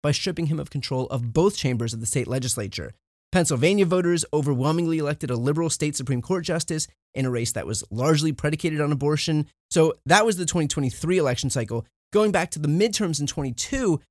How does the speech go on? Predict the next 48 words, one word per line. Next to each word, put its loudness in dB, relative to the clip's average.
voters 4
in 2
California, 0
Michigan, 2
and -2
Vermont 4
passed -4
a -4
state -2
constitutional -4
amendment -2
guaranteeing -2
the 0
right 2
to -2
abortion. 0
Voters 2
in -2
Kentucky -4
and -6
Kansas -2
rejected 0
amending 0
their -2
state -4
constitutions -4
to -4
include -6
language -4
opposing -2
abortion -2
protections. -4
And 4
voters 0
in 0
Montana -2
rejected -2
a -4
measure -2
threatening -2
medical 0
workers -4
with -12
criminal -2
charges -2
if -8
they -2
didn't -2